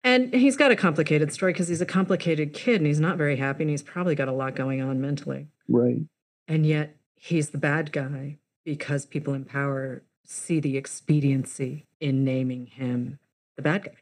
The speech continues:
Speaker 2: Yeah, I mean, a lot of this comes from having been an investigative reporter. When I was down in Miami,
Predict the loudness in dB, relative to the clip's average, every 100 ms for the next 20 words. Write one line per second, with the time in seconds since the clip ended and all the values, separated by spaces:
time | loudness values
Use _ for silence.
0 | _ _ 2 6 6 6 4 4 4 2
1 | 2 4 4 4 4 6 6 6 6 6
2 | 6 6 6 4 4 6 6 6 4 4
3 | 4 6 8 6 4 _ 4 6 6 6
4 | 6 6 6 6 6 6 8 8